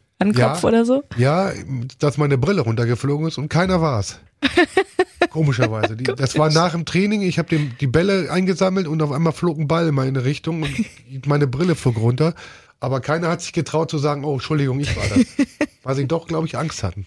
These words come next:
Speaker 1: Ja, <laughs> hätte ich auch, ehrlich gesagt. Bist du eher ein Kopfmensch oder ein Bauchmensch?
Speaker 2: Ich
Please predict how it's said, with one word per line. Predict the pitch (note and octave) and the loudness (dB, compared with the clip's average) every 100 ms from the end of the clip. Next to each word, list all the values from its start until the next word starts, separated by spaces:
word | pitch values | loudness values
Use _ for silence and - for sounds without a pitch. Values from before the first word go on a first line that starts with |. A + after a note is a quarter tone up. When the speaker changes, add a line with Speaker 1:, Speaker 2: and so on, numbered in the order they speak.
| - | -6
Speaker 1:
Ja, | D#4+ F#3+ - | -4 -4 -4
<laughs> | G#3+ | -4
hätte | F3+ G#3 C4 | 2 2 2
ich | C#4+ | 4
auch, | G3 F#3+ | 4 4
ehrlich | - E3+ G#3 - | 2 4 2 0
gesagt. | F3+ E3+ E3+ G3 - - - - - - | 0 2 2 0 -10 -14 -14 -16 -18 -4
Bist | A3+ - | -2 2
du | |
eher | - G#3 | 2 4
ein | G3+ | 4
Kopfmensch | G3+ A#3 - - A#3+ B3 | 2 0 -2 0 2 2
oder | - G3 | 2 2
ein | F3+ F3+ | 4 4
Bauchmensch? | D#3 D#3 - D#3+ D3+ F3+ - - _ _ _ _ | 2 0 0 0 0 0 -4 -8 _ _ _ _
Speaker 2:
Ich | D3+ - | -6 -6